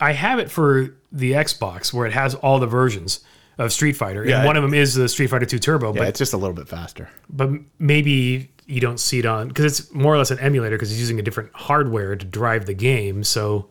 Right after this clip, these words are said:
Speaker 2: Yeah, I don't know. I mean, literally, they moved faster.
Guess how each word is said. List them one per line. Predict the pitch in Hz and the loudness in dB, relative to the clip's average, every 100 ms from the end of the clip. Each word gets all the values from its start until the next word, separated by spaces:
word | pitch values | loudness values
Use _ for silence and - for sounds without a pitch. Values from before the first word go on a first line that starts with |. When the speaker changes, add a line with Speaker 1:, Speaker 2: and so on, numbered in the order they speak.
| - | -4
Speaker 2:
Yeah, | 101 | -2
I | 98 | 0
don't | 90 | -2
know. | 104 104 _ _ _ _ _ - | -4 -6 _ _ _ _ _ 0
I | |
mean, | 135 127 | 2 4
literally, | 139 135 117 | 6 4 4
they | 107 | 2
moved | 101 110 104 | 2 0 0
faster. | - - - - | -4 -8 -8 -18